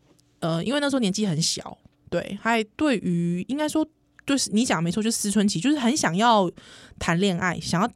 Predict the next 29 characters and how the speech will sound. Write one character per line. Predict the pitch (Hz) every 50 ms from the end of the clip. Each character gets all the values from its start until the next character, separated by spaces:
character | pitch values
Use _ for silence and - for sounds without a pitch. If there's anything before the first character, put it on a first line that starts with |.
| _ _ -
试 | 196 - - - 262
试 | 240 233
看 | 220 - 233 190
谈 | 190 - 156 143
恋 | 156 180 175 170
爱 | 170 160
这 | 156 160
件 | 156 156 156 151
事 | 160 - - 156
情。 | 156 - - - 208 208 - - - - - - - - - -
他 | 247 247
又 | 254 277 269
加 | - 240 233
上 | 240 247 247 214
说 | 214 220 208 214
我 | 214 165 - 160
跟 | 160 175 196 202
那 | 214 214
个 | 190 160
人 | 156 156
的 | 160 160
相-， | 160 - 185 185 190 202
相 | 202 - - - 220 220 240
识 | 226 - 269 208
其 | - 165
实 | 165 170
也 | 156 -
一 | - 214 202
年， | 170 151 147 - -